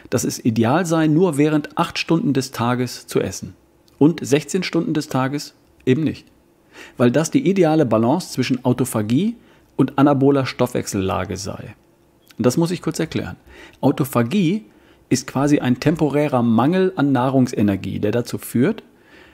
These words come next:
dass der Körper beginnt, Zellschrott und Proteinreste in den Zellen zu verwerten. Und das ist sehr gesund,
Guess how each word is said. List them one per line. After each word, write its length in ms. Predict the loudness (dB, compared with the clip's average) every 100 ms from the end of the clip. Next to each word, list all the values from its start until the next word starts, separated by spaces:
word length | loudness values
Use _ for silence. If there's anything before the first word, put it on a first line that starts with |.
| _
dass 160 | -4 0
der 100 | 0
Körper 340 | 2 2 2
beginnt, 380 | 0 2 2 0 -10 -8
Zellschrott 640 | -4 -2 -4 -2 -2 -2 -2
und 160 | -2
Proteinreste 760 | 0 0 0 0 0 -2 -2 -2
in 140 | 0
den 180 | 0 -4
Zellen 460 | -4 -2 -2 -4 -10
zu 140 | -8
verwerten. 560 | -4 -4 -4 -10 -12 -16 _ _ _ _ -6
Und 160 | -2 -2
das 140 | -2
ist 140 | -2
sehr 160 | 2 2
gesund, 420 | 0 0 -2 -2